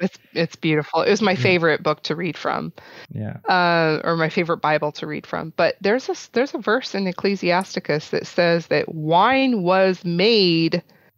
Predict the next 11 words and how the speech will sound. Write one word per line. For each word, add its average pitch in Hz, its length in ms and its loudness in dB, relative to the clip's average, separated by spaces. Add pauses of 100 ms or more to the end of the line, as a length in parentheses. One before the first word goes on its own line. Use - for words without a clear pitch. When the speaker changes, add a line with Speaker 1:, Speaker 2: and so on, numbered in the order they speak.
(140)
Speaker 1:
to 190 220 -2
make 175 420 0 (120)
men 156 460 0 (120)
merry. 135 580 -2
Speaker 2:
<laughs> - 40 -20 (760)
Speaker 1:
And, 165 680 2
uh, 156 300 2
and 185 160 0
then 196 140 0
Jesus' 208 420 -2
first - 540 -4